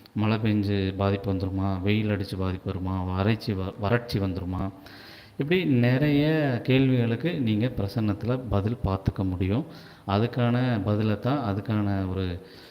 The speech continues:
அ, சொல்யூஷனை தான் அந்த பிரசன்னத்துல சொல்லுவோம். விதிகள், விதிமுறைகள் மூலயமா அந்த பயிற்சி வகுப்புல சொல்லுவோம். so தேவைப்படுறவங்க அதுல கலந்துக்குங்க. இது உங்க விவசாயத்தை வழி நடத்துறதுல ஒரு ஹெல்ப்ஃபுல்லா இருக்கும்.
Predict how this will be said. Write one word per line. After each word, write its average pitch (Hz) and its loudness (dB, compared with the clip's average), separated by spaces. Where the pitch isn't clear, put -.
அ, 120 0
சொல்யூஷனை 113 2
தான் 143 0
அந்த 98 0
பிரசன்னத்துல 101 -2
சொல்லுவோம். 104 -2
விதிகள், 104 2
விதிமுறைகள் 107 4
மூலயமா 104 2
அந்த 98 -2
பயிற்சி 98 0
வகுப்புல 92 -6
சொல்லுவோம். 95 -4
so 117 0
தேவைப்படுறவங்க 117 2
அதுல 98 -2
கலந்துக்குங்க. 95 -4
இது 151 2
உங்க 117 2
விவசாயத்தை 131 0
வழி 113 4
நடத்துறதுல 123 2
ஒரு 123 2
ஹெல்ப்ஃபுல்லா 110 2
இருக்கும். 104 -4